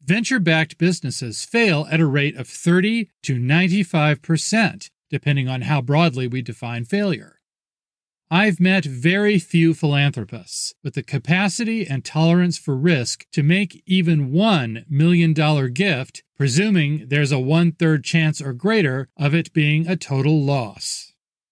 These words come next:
But perhaps most important, no strategy can succeed unless everyone in our organization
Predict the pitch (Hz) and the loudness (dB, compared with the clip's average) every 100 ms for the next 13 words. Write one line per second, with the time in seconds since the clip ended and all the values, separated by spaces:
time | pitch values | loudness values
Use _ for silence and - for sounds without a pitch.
0 | _ _ _ _ _ _ _ _ _ 185 | _ _ _ _ _ _ _ _ _ -2
1 | - 160 - 247 269 - - 165 220 208 | 0 -2 2 0 0 -4 -2 0 2 0
2 | - 180 175 - 147 135 95 - _ _ | -2 0 0 0 -2 -2 -14 -20 _ _
3 | _ 156 233 240 - 170 185 139 113 117 | _ 2 2 0 0 2 2 2 -2 -10
4 | 107 151 131 - 117 - - 226 139 104 | -6 -4 -4 -6 -10 -8 -2 0 0 -4
5 | - 165 156 147 143 - - 208 233 247 | -6 0 2 2 -2 -6 -4 -2 0 0
6 | 190 185 180 165 160 156 165 156 139 139 | 2 2 2 2 2 2 2 0 0 -2
7 | 127 196 214 - 117 | 0 2 2 0 -6